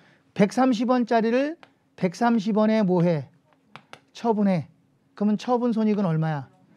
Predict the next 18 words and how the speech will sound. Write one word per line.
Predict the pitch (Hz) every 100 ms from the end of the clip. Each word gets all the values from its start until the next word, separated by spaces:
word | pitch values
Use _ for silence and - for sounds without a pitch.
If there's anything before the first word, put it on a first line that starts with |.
| -
이렇게 | 196 - 202
되는 | 156 131
거야. | 123 117 - _ _ -
그래서 | 185 214 240 254 262 -
이 | 190 208
기타 | 202 185 233
포괄 | 226 214 214 208
손익은 | 202 170 208 175 104 _ _ _ _ _ -
당기 | - 190 202 240
순이익에 | 240 254 247 214 202 220
미치는 | 185 - 185 190
영향, | 156 160 135 -
당기 | - 180 190 254
순이익에 | - 254 247 190 190 214
미치는 | 165 135 196 185
영향은 | 160 156 190
없는 | 135 151 175
거예요. | 175 123 113